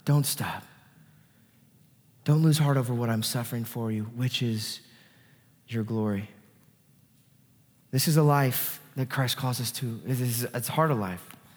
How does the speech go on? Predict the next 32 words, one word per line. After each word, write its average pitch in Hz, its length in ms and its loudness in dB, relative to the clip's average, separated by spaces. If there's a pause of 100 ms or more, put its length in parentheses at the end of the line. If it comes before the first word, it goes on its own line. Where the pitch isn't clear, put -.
(140)
right? 113 180 -4 (1200)
Come 139 220 4
and 131 80 4
die. 113 320 0 (380)
<laughs> - 360 -16
That's 113 200 -6
the 147 60 -2
call 127 200 0
of 113 100 -2
discipleship. 107 520 -6
Come 123 180 -6
and 117 100 -2
die. 87 220 -6 (840)
But 110 100 -4
in 123 140 2
dying, 123 360 2
you 107 100 0
find 98 440 -2 (220)
true - 240 -4
life, 87 300 -4
true - 260 0
meaning, 123 420 -2 (380)
true - 240 0
significance, 101 760 -4 (340)
and 113 80 0
ultimately 98 400 -2
true 95 160 -6
happiness. 85 400 -6
Father, 110 260 0
we 107 100 0
thank 113 380 0
you 120 200 0